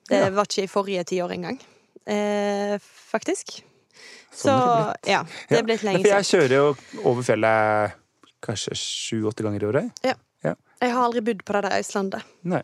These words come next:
Speaker 1: Så da har
Speaker 2: Det
Speaker 1: jeg
Speaker 2: var
Speaker 1: klart å holde meg
Speaker 2: før i
Speaker 1: unna.
Speaker 2: høst, altså i fjor da, så kjørte jeg over på en søndag for å skifte dekk, og så kjørte jeg tilbake på en mandag. Eh, jeg tror ti av ti klimaforskere ikke anbefaler <laughs> å ha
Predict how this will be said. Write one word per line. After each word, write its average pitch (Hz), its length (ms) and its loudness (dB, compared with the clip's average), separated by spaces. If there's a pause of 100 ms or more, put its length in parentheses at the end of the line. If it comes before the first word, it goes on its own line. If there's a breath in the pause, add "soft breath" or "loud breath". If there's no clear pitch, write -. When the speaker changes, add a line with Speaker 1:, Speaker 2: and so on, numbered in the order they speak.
Speaker 1:
Så - 140 -14
da 247 100 0
har - 0 -
Speaker 2:
Det - 0 -
Speaker 1:
jeg 175 60 4
Speaker 2:
var 165 100 6
Speaker 1:
klart 160 80 6
å - 20 6
holde 160 80 4
meg 214 80 0
Speaker 2:
før 135 140 4
i 131 100 4
Speaker 1:
unna. 147 100 2
Speaker 2:
høst, - 520 -6
altså 131 400 2 (140)
i 123 340 2 (120)
fjor 143 340 -2
da, 196 100 2 (500 loud breath)
så - 100 -6
kjørte 156 260 0
jeg 139 120 6
over 123 380 2 (200)
på 139 120 2
en 123 220 -2 (100)
søndag 117 580 0
for 117 220 0
å 113 280 0 (380)
skifte 101 640 0
dekk, - 280 -4
og - 60 -2
så - 80 -8
kjørte 107 140 -2
jeg 95 80 -2
tilbake 92 260 -2
på - 40 -6
en 98 80 -2
mandag. 90 260 -2 (540 loud breath)
Eh, 110 360 2
jeg - 160 -2
tror 135 260 2 (120)
ti 117 260 0
av 120 80 2
ti 113 180 -2
klimaforskere 104 640 -4
ikke - 320 -2
anbefaler 143 720 0
<laughs> 160 400 -2
å 143 80 4
ha 131 320 4